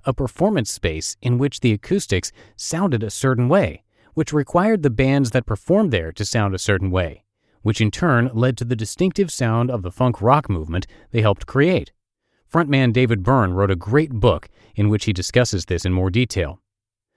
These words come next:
The modern music album up until very recently was about seventy-four minutes long.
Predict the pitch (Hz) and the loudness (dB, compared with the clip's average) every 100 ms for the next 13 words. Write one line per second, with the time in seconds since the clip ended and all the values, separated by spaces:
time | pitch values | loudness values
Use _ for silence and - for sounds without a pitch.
0 | _ _ 160 170 220 254 196 131 135 123 | _ _ 2 2 2 4 4 4 2 2
1 | 90 80 80 92 135 135 113 120 107 107 | 0 -2 -2 0 0 0 0 0 2 0
2 | 95 98 139 101 78 78 85 101 123 180 | 0 0 0 -2 -2 -6 -4 -2 -2 -2
3 | 170 - 151 135 110 110 104 92 87 - | -2 -2 2 2 2 2 2 0 -4 0
4 | 113 107 71 | 2 4 2